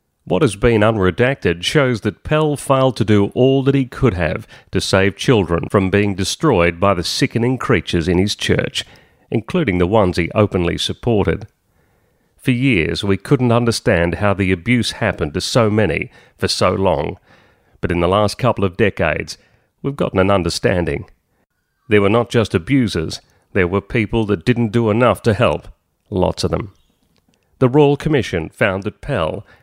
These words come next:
was part of the mechanism that we as a society struggle to comprehend. These are secrets that will be hard to read, and the Cardinal will continue to have people to defend him. These people are far too committed to turn back.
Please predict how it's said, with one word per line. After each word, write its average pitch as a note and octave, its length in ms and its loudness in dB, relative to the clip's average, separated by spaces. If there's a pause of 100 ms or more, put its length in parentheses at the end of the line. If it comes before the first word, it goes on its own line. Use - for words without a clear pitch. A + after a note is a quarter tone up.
was F#2+ 200 0
part A2 260 2
of A2+ 120 -4
the A#2+ 60 -2
mechanism E2+ 720 -2 (280)
that G2 220 -2
we G2+ 320 2
as G2+ 120 -2
a G2 80 2
society E2+ 680 0
struggle E2+ 440 -2
to - 120 -6
comprehend. F2 760 -2 (560)
These C#3 320 -2
are C#3 60 2
secrets G2 540 0
that G#2+ 160 0
will F#2 100 2
be G2 160 0
hard F#2+ 300 2
to G#2+ 80 2
read, F#2 420 -2 (400)
and A#2+ 140 2
the B2 40 0
Cardinal F#2 540 -2
will G2+ 140 -2
continue F#2+ 580 -2
to E2+ 100 0
have F#2+ 240 -2
people G2+ 320 -2
to - 120 -12
defend F#2+ 420 0
him. D#2+ 200 0 (680)
These C#3 220 -2
people F#2 340 -2
are - 20 0
far G#2 300 0
too G2 180 -2
committed G2+ 480 0
to D#2+ 60 -8
turn F2 320 0
back. F2 400 0